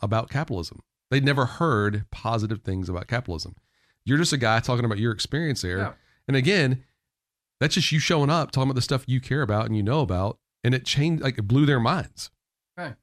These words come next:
Speaker 1: Yeah.
Speaker 2: Yeah. No, and to me, it's like, look, and you could go to other stuff. Like, I, I see people post these things like, "We should teach kids financial management." Yeah. Who?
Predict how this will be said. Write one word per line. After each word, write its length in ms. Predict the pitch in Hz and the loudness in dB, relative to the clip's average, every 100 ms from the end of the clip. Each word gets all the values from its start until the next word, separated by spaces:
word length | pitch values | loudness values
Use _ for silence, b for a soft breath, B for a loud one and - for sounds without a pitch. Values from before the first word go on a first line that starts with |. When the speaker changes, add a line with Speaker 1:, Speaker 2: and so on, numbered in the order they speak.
| - | -8
Speaker 1:
Yeah. 140 | 131 - _ _ - | -8 -8 _ _ -10
Speaker 2:
Yeah. 200 | 214 139 _ _ _ - | -8 -8 _ _ _ 0
No, 180 | 247 | 2
and 120 | - - | 2 0
to 100 | 185 | -2
me, 140 | 202 | -2
it's 140 | 156 - | -2 -2
like, 180 | 127 | -4
look, 180 | 175 165 | -4 -4
and 80 | 113 | -2
you 100 | 123 | -2
could 120 | 120 | -4
go 140 | 117 107 | -4 -4
to 120 | - | -6
other 180 | 107 110 | -6 -6
stuff. 360 | - 113 120 - | -6 -8 -8 -8
Like, 160 | 104 - _ - | -10 -10 _ -6
I, 160 | 135 139 | -4 -2
I 120 | 135 | -4
see 200 | 123 127 | -2 -4
people 240 | 110 117 107 | -4 -6 -6
post 220 | 110 - | -8 -10
these 160 | 110 | -12
things 220 | - 110 113 | -10 -10 -8
like, 100 | 107 b b | -10 b b
"We 100 | 165 | -2
should 200 | 170 180 | -2 -2
teach 440 | - 170 160 - - | -4 -4 -4 -8 -4
kids 280 | 175 139 - | 0 -2 -4
financial 460 | 131 147 143 131 | -2 0 0 -2
management." 480 | 127 165 135 - 120 _ _ | -2 -2 -4 -6 -12 _ _
Yeah. 400 | 143 175 202 - - _ _ _ _ _ _ _ _ - | -6 -4 -2 -4 -8 _ _ _ _ _ _ _ _ -6
Who? 360 | 226 151 101 | -2 -2 -4